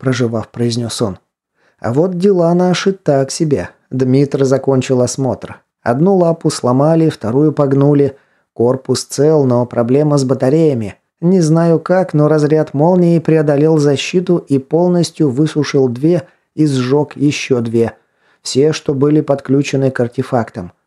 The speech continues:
Нужна замена и зарядка. Запасные есть, но только малые.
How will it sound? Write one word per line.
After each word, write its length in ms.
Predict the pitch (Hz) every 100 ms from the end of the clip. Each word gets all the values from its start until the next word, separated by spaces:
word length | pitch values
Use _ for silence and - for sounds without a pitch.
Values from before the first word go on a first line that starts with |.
| _ _ _ -
Нужна 380 | 120 120 147 160
замена 400 | 156 147 165 160
и 180 | 160
зарядка. 640 | 139 143 147 147 - - - _ _
Запасные 640 | 110 117 127 - 127 127 123
есть, 420 | 143 131 - -
но 240 | - 120 110
только 340 | 123 113 117
малые. 520 | 113 135 123 107 90